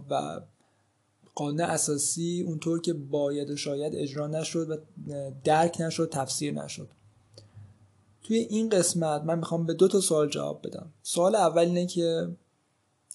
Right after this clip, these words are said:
اگه یادتون باشه ما در مورد تفکیک قوا صحبت کردیم، در مورد چکس اند بالانسز صحبت کردیم و اینکه چطور سه فانکشن اصلی حکومت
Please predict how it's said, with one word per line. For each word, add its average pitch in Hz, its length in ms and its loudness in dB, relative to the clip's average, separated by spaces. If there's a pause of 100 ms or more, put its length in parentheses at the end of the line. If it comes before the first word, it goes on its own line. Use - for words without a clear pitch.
اگه 175 200 0
یادتون 160 460 6
باشه 147 260 2
ما 175 140 4
در 160 160 4
مورد 165 260 -2
تفکیک 165 500 -4
قوا 160 420 2
صحبت 143 420 -2
کردیم، 143 400 -6
در 139 180 -2
مورد 143 300 -4
چکس 165 440 0
اند 143 180 -2
بالانسز 143 500 0
صحبت 185 440 2
کردیم 165 580 -2 (520)
و 151 60 -4
اینکه 160 300 2
چطور 175 580 2
سه 190 280 2
فانکشن 170 480 0
اصلی 175 340 0
حکومت 156 680 -4